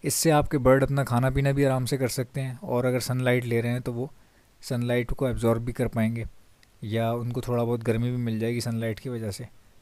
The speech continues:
तो ये प्लास्टिक का बहुत अच्छा आइडिया रहता है। और अब तो बहुत एडवांस ऑप्शन आ गए हैं, जितने भी बर्ड्स वाले हैं, ये बर्ड्स की जो हॉबी है ये इतनी ज़्यादा बढ़ गई है कि दुकान वालों को भी पता है, एक के बाद एक नया मटेरियल आ रहा है परिंदों से लेकर के।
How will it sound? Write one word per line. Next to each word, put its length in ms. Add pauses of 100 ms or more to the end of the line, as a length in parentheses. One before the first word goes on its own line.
(320)
तो 100
ये 360
प्लास्टिक 500
का 100
बहुत 240
अच्छा 200
आइडिया 340
रहता 220
है। 60 (760)
और 260 (420)
अब 160
तो 80
बहुत 380
एडवांस 420
ऑप्शन 280
आ 120
गए 100
हैं, 400
जितने 260
भी 100
बर्ड्स 340
वाले 200
हैं, 80
ये 100
बर्ड्स 280
की 100
जो 140
हॉबी 300
है 100 (1000)
ये 120
इतनी 200
ज़्यादा 300
बढ़ 160
गई 200
है 100
कि 100
दुकान 320
वालों 180
को 60
भी 100
पता 240
है, 80
एक 140
के 120
बाद 200
एक 120
नया 240
मटेरियल 440
आ 80
रहा 80
है 60
परिंदों 340
से 120
लेकर 300
के। 160